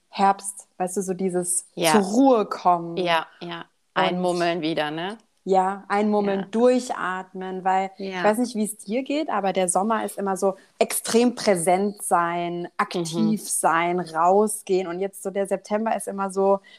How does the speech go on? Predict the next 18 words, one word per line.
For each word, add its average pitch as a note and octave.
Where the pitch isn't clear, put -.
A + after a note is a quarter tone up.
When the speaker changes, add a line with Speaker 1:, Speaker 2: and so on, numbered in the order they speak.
Speaker 1:
für -
mich F#3+
so F3+
ein F3+
bisschen F3+
einigeln, G3
Kräfte C4+
sammeln, G3+
zur G#3
Ruhe A#3
kommen, G3+
so B3
wie, D4+
wie E4
so E4
eine C#4+
Yogastunde D#3+
einfach. -